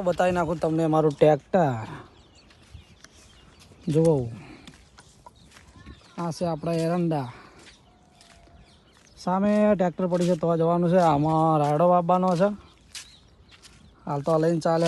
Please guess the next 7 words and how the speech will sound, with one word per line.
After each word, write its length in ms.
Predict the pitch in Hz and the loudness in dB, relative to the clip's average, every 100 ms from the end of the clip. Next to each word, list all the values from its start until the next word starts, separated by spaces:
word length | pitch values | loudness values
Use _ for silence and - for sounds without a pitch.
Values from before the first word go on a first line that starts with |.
| 151 | 0
જો 100 | 160 131 - 151 | -2 -6 -8 -6
બોટલ. 320 | 147 143 135 117 - - - _ - - - _ - - _ _ _ - - _ _ _ _ _ - - _ _ _ - - - - - | -4 -2 -4 -6 -16 -20 -20 _ -20 -20 -20 _ -20 -20 _ _ _ -20 -20 _ _ _ _ _ -20 -20 _ _ _ -20 -20 -20 -20 -12
પોણી 320 | 156 170 151 | -8 -6 -4
પાવ 140 | 170 | -4
ધરમનું 420 | 156 147 151 165 156 | -4 -4 -2 -4 -4
કામ 160 | 156 135 | -6 -6
છે. 140 | 131 | -10